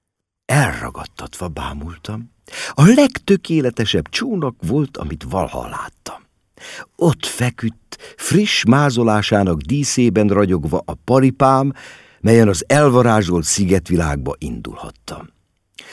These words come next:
A csónak körülbelül két és fél méter hosszú volt, és majdnem kerek. Leslie sietve elmagyarázta, nehogy azt gondoljam, hogy ez a forma hiányos szaktudásának a következménye,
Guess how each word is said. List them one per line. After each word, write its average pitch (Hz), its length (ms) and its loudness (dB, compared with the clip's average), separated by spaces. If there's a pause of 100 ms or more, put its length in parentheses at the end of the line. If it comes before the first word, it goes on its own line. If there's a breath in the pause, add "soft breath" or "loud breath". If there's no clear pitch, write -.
(120 loud breath)
A - 100 -6
csónak 165 720 0
körülbelül 82 680 2
két 156 300 2
és 76 180 -2
fél 80 220 0
méter 71 360 -4
hosszú 78 400 -4
volt, 135 280 0
és 78 180 -2 (200 loud breath)
majdnem 71 500 2 (100)
kerek. - 540 -12 (600 soft breath)
Leslie 147 320 6
sietve 117 440 4
elmagyarázta, 110 640 6
nehogy 175 380 2
azt 95 240 2
gondoljam, 90 600 4
hogy 82 160 0
ez 87 120 -2
a 87 80 -4
forma 95 380 2
hiányos 101 500 4
szaktudásának 82 920 0
a 69 60 -10
következménye, 78 960 -4